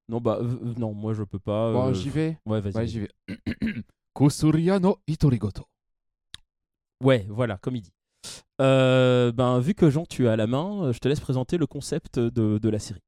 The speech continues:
Speaker 2: Eh ben, c'est parti. Alors, euh, en termes de concept, du coup, euh,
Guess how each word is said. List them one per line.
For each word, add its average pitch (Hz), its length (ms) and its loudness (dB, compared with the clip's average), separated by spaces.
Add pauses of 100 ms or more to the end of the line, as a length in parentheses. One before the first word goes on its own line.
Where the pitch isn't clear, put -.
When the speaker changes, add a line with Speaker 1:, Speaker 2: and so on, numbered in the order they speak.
(260)
Speaker 2:
Eh 139 80 -6
ben, 139 180 -4
c'est 233 220 -6
parti. 156 600 -10
Alors, 143 340 -2
euh, 135 160 0
en 170 80 -6
termes 214 220 -10
de 175 100 -2
concept, 190 540 -8
du 165 80 -10
coup, 254 360 -8
euh, 147 520 -4